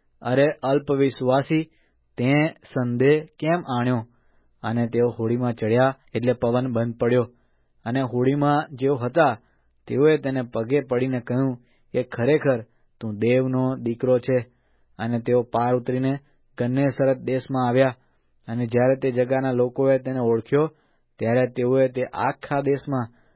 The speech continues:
ચોતરફ માણસો મોકલીને બધા માદાઓને તેની પાસે લાવ્યા.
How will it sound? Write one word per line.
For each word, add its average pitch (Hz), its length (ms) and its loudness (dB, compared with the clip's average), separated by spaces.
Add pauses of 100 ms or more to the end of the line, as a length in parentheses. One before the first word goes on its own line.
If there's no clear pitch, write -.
(200)
ચોતરફ 143 640 0
માણસો 135 540 -2
મોકલીને 139 580 -2 (440)
બધા 120 340 2
માદાઓને 135 600 0 (320)
તેની 120 200 -2
પાસે 120 380 -2
લાવ્યા. 113 440 0